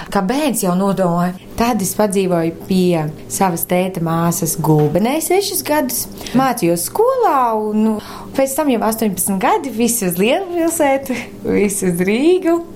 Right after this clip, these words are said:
un tad arī par Rīgu desmit gadi. Un tad, kad es atnācu šeit, es jau sapratu, man arī tā ir, ka man nevajag to Rīgu, desmit gadus nodzīvoju, man patika. Bet tad, kad tev ir ģimene, kad tev ir bērni,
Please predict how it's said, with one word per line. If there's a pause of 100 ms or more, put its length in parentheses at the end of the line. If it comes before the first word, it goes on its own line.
(140)
un
tad
arī (100)
par
Rīgu
desmit
gadi. (380)
Un
tad,
kad
es
atnācu
šeit,
es
jau
sapratu,
man
arī
tā (100)
ir,
ka (280)
man
nevajag
to
Rīgu,
desmit
gadus
nodzīvoju,
man
patika. (420)
Bet
tad,
kad
tev
ir
ģimene,
kad
tev
ir
bērni,